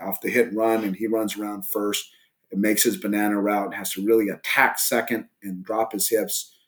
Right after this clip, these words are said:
and slow down and be able to get back to first and read the throw. So I think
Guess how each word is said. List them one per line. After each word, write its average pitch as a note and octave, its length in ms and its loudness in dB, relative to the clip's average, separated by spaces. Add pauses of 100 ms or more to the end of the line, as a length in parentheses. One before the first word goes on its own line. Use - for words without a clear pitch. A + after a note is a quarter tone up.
(180)
and F#2 280 -4
slow A2 260 4
down G2+ 300 0
and F#2+ 100 -2
be G2+ 80 -2
able G2 140 -2
to F#2+ 60 -4
get F#2+ 160 -6
back G2 240 -8
to F#2+ 60 -14
first G2 340 -6
and F#2 120 -6
read G2 160 -4
the F#2 60 -14
throw. F#2+ 420 -8 (220)
So A#2+ 220 4
I A#2+ 100 2
think D#3 280 2